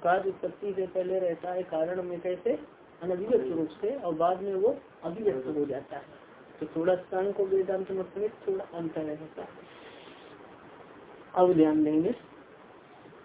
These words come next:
तो, तो ये क्या है कि जो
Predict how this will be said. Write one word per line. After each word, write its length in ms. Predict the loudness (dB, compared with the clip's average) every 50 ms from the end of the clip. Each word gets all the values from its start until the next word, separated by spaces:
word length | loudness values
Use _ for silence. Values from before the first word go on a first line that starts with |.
| -20 -16 -10 -4
तो, 600 | -2 0 0 2 2 2 2 2 2 0 -2 -4 -6 -14 -20 -20 -20 -20 -20 -20 -20 -20 -20 -20 -20 -20 -20 -20 -20 -20 -20 -14 -6 -4
तो 120 | 0 2
ये 200 | 4 6 6 6
क्या 280 | 6 4 6 8 8 10
है 240 | 10 8 6 4
कि 220 | 2 -2 -4 -6 -6
जो 400 | -2 2 2 4 4 4 2